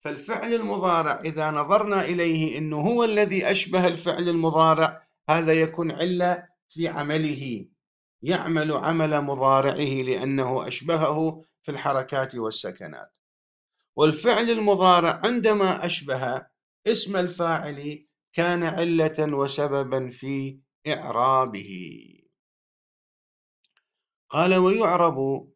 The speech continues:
بالرفع والنصب والجزم". أقول: "إنما أعرب المضارع"، هذا بشكل عام، أعرب، بغض النظر عن كون الرفع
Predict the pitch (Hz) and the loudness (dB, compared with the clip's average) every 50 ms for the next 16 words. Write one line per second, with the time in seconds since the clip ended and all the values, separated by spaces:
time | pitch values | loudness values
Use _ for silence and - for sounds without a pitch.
0 | _ _ _ - 147 139 147 139 131 143 170 170 165 - 139 143 147 147 147 147 | _ _ _ -12 -8 -6 -6 -4 0 0 0 0 0 -4 -8 -8 -6 -4 -4 -6
1 | 139 143 143 _ _ _ _ _ _ _ _ - - 131 143 143 147 143 139 147 | -6 -10 -14 _ _ _ _ _ _ _ _ -10 -6 -4 -4 -2 -2 -2 0 0
2 | 160 156 - - 135 131 143 143 143 143 143 143 139 - _ _ _ _ _ _ | 0 0 -2 -6 -10 -10 -8 -8 -8 -8 -8 -10 -12 -16 _ _ _ _ _ _
3 | _ - 147 185 175 139 107 110 107 101 - 78 67 60 - _ _ _ _ _ | _ -4 -2 0 0 -2 -2 -4 -6 -6 -8 -12 -18 -20 -20 _ _ _ _ _
4 | _ _ _ _ _ _ _ _ _ _ _ _ - 143 - - 180 214 226 214 | _ _ _ _ _ _ _ _ _ _ _ _ -6 -6 -4 0 0 2 2 4
5 | 202 196 190 190 208 220 208 196 185 170 165 160 156 147 147 151 - - - 214 | 2 2 0 0 0 -2 0 0 0 0 2 2 2 2 0 0 -2 -4 -4 -4
6 | 214 - 175 175 165 170 175 170 160 165 165 165 156 147 143 139 127 131 135 143 | -2 -2 0 0 0 0 0 2 2 2 2 2 2 0 0 0 2 4 4 6
7 | 143 135 135 127 123 117 - 110 117 113 95 90 - - _ _ - 131 143 143 | 6 4 2 2 0 -4 -4 -4 -4 -4 -4 -6 -10 -14 _ _ -6 -6 -4 -2
8 | 156 175 180 - - - - 131 131 - 143 135 - - 117 113 - 123 123 127 | -2 0 0 -2 -4 -8 -12 -12 -10 -8 -8 -10 -10 -12 -16 -12 -4 0 2 2
9 | 123 120 107 98 90 _ _ _ - 127 123 120 131 123 120 113 104 104 92 87 | 2 2 0 -4 -10 _ _ _ -14 -12 -10 -8 -6 -6 -6 -6 -6 -8 -10 -12
10 | _ _ _ _ _ _ _ _ _ _ _ _ - 123 127 127 160 185 175 156 | _ _ _ _ _ _ _ _ _ _ _ _ -10 -6 -2 0 0 0 2 2
11 | 180 165 160 160 160 160 139 151 147 - - - 143 139 139 - - 160 160 156 | 0 2 2 2 2 4 4 2 2 0 -2 -6 -6 -8 -8 -6 -2 -2 0 0
12 | 156 147 139 139 - _ _ _ _ _ - 131 139 139 139 135 135 135 127 143 | -2 -4 -6 -10 -14 _ _ _ _ _ -10 -8 -6 -4 -2 -2 0 0 2 2
13 | 160 160 - 156 151 - - | 2 2 2 0 0 0 -2